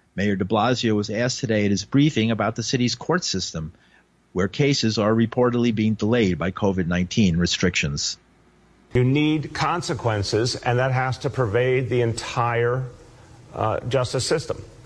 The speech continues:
Speaker 2: Whether it is something as horrible as a murder or gun violence, or whether it's other offenses, you need a culture of consequences. There needs to be justice. There needs to be fairness.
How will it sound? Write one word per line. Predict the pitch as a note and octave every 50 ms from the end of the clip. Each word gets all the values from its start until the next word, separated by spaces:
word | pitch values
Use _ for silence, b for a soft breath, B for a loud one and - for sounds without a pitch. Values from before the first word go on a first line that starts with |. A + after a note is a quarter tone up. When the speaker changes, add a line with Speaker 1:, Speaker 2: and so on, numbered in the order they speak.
| B B B B B B B -
Speaker 2:
Whether | - G#2+ A#2 A#2+ B2 A#2+ B2+ B2
it | A#2
is | A#2 A#2+ A2+ -
something | - B2+ B2 A#2+ - C3 B2+ B2
as | - - G#2+ G2+
horrible | - - - - A#2+ A#2 C3 C#3 C#3+ B2 C#3+ D3 C#3+ A2+
as | - A2+ G2 A2
a |
murder | F#2+ F#2 G#2 G#2+ A2+ B2 C#3+ D#3 E3+ E3+ -
or | - - A2 A2 G#2+
gun | F#2 A2 A2 A#2 B2 B2+
violence, | A#2 B2 A#2+ C3 C3+ C#3+ D3+ D3 - - -
or | - A#2+
whether | B2 C3 B2+ C3 B2+ C3
it's | B2 - A2 -
other | C3 C#3+ C#3+ C#3 B2
offenses, | G#2 - - F2+ F2 E2+ - E2+ E2 E2 - - - -
you | - A2 A2+
need | A2 A2+ A#2+ B2+ B2 B2 A#2+
a | A#2+ - - A#2
culture | - B2 A#2 G#2+ - - G#2+
of | G#2+
consequences. | - - A2 A2 G#2 - G2 - - D2 B1+ - D#2+ D2+ - -
There | - -
needs | A2 G#2+ G#2+ G2+ F#2 -
to | F#2+
be | F2 F2+
justice. | E2+ - G#2+ G2+ G#2 G#2+ - - D3+ D3 -
There | - F#2
needs | F#2+ F#2+ F#2 F2+ -
to | -
be | F2+ F2+
fairness. | F2+ - - - A2+ G#2+ A2+ B2+ D3 E3+ F#3 - - - -